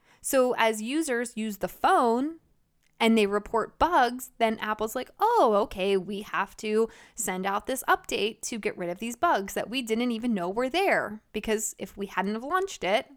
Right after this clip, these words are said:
we wouldn't have anybody stumble upon these <laughs> bugs and have these problems. So the more you are stressing over making your thing perfect, the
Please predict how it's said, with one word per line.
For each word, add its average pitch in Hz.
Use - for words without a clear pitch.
we 214
wouldn't 202
have 185
anybody 202
stumble 240
upon 415
these 339
<laughs> 208
bugs -
and 202
have -
these 269
problems. 349
So 294
the 277
more 370
you 320
are 277
stressing 269
over 240
making 247
your 247
thing 220
perfect, -
the 247